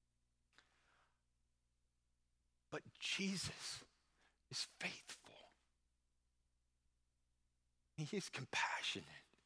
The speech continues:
He is merciful. But Jesus took him by the hand and lifted him up,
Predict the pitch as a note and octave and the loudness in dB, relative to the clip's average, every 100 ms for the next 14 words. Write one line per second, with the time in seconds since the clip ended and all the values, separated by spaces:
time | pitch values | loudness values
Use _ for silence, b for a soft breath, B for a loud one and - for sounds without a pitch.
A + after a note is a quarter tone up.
0 | _ _ _ _ _ _ _ _ _ _ | _ _ _ _ _ _ _ _ _ _
1 | _ _ _ - G#3 D#3 A#2+ D3 G#3+ D4 | _ _ _ 4 6 6 4 0 0 -2
2 | D#4+ - D#3+ - - - - - - _ | 2 2 2 -2 -10 -12 -14 -18 -20 _
3 | _ _ _ _ _ _ _ _ _ _ | _ _ _ _ _ _ _ _ _ _
4 | _ _ _ _ _ _ _ _ _ _ | _ _ _ _ _ _ _ _ _ _
5 | _ _ _ _ _ - - D#3 G3 - | _ _ _ _ _ -6 6 10 10 8
6 | C3+ B2 C3 D#3+ E3+ B2 G2 - - - | 2 4 6 6 6 4 -2 -4 -4 -4
7 | - - - - _ _ _ _ _ _ | -6 -16 -20 -20 _ _ _ _ _ _
8 | _ _ _ _ _ - - - E3 - | _ _ _ _ _ 0 2 8 8 8
9 | G3 F#3+ E3+ D#3 C#3+ D#3+ - C#3 B2 A2 | 6 10 12 12 12 8 8 6 8 6
10 | A2 - - b b b b b - G#2+ | 4 -4 -12 b b b b b -4 -2
11 | G#2+ G#2+ A2 C#3 D3+ F3 E3+ E3 A2+ F2+ | 0 2 8 8 8 4 6 6 4 0
12 | - | -6